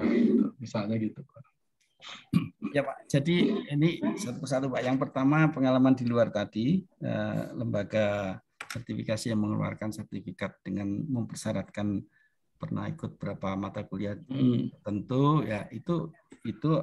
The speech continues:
Speaker 2: biasanya P tiga, Pak, ya. P tiga itu sebenarnya tidak, tidak hanya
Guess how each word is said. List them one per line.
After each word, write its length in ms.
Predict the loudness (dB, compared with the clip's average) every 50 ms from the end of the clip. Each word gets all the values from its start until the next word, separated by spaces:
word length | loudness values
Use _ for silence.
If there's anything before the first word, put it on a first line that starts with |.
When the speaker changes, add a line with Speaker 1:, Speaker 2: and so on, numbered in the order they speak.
| -2 -6
Speaker 2:
biasanya 400 | -6 -2 -2 -2 0 0 0 0
P 160 | 0 0 -2 -2
tiga, 320 | -2 -4 2 4 4 4
Pak, 140 | 4 2 -2
ya. 100 | -2 -4 -6
P 40 | -8 -10 -8 -6
tiga 240 | -6 -4 2 4 4 4
itu 420 | 4 2 0 0 0 -2 -4 -10 _ -10
sebenarnya 480 | -4 -2 -2 0 2 2 2 2 0
tidak, 380 | 2 0 0 0 0 -4 -8 -10 _ -18 -18 -18 _ _ _ _ _ _ _ _ _ _
tidak 260 | -4 -2 0 0 0 0 2
hanya 720 | 4 4 4 4 4 4 4 2 2 2 2 0 -2 -4